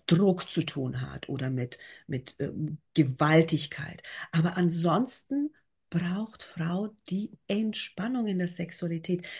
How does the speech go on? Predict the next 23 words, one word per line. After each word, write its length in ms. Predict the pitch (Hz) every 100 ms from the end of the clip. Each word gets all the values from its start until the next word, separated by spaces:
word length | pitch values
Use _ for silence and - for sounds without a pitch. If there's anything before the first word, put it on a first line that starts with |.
| -
damit 380 | 214 226 269 247
da 60 |
überhaupt 520 | 214 196 214 208 208
Lust 320 | 202 208 - -
fließen 360 | 240 320 233
kann. 200 | 208 165
Lust 340 | 175 269 - -
kann 200 | 359 359
nicht 260 | 427 -
durchfließen 600 | 262 214 - 151 143 151
durch 220 | 135 131 -
ein 160 | 123
Gestein. 460 | 123 - - - - - - -
Lust 440 | 214 269 330 - -
bewegt 480 | 285 214 208 214
sich 200 | - 214
wie 140 | 285 226
Wasser. 460 | 160 165 - 170
Dü, 380 | 180 320 339 339
dü, 140 | 311 226
dü, 200 | 208 202
dü, 140 | 262
dü. 280 | 208 202